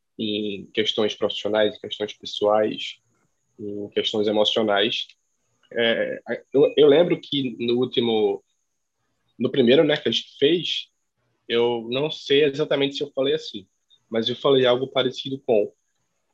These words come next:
é, na época eu tava me referindo à situação de pandemia. Quando as dificuldades se apresentam, ou a gente fica parado e se deixa,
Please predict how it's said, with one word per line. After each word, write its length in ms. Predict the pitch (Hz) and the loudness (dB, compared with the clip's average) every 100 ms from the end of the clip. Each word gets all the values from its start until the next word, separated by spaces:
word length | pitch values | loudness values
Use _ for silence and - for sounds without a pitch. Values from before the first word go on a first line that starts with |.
| _ | _
é, 760 | 104 104 101 101 101 104 104 - - - | -2 0 2 2 2 0 -2 -8 -14 -14
na 240 | 107 110 107 | -4 0 2
época 300 | 117 - 131 | 0 -2 -4
eu 60 | |
tava 200 | 127 107 | -2 0
me 80 | 110 | -2
referindo 520 | 104 113 117 107 104 | -4 -4 -4 -4 -4
à 60 | 104 | -6
situação 460 | - 104 - 104 107 | -2 -4 -4 -10 -12
de 80 | |
pandemia. 420 | - 104 135 113 - _ _ _ _ _ _ - | -6 -2 0 -2 -6 _ _ _ _ _ _ 0
Quando 420 | 127 151 160 160 | 2 4 4 4
as 120 | 139 | 4
dificuldades 920 | 139 - 147 - 117 110 110 110 - - | 0 -8 -10 -2 2 2 0 -6 -6 -6
se 160 | - 120 | -4 -2
apresentam, 840 | - 127 117 113 101 104 - 170 - _ _ _ _ | 0 2 2 0 -6 -6 -6 -6 -8 _ _ _ _
ou 80 | 147 | 0
a 80 | 160 | 0
gente 300 | 135 139 - | 0 -2 -4
fica 240 | - 135 | -4 -4
parado 720 | - 123 107 104 107 113 175 - _ _ _ _ _ _ _ - | 0 2 2 2 2 -2 -8 -10 _ _ _ _ _ _ _ -8
e 640 | 110 110 110 107 113 113 117 | -4 -2 -4 -6 -8 -10 -14
se 180 | - | -10
deixa, 680 | 113 113 113 127 113 104 - | -2 -2 0 0 2 0 -4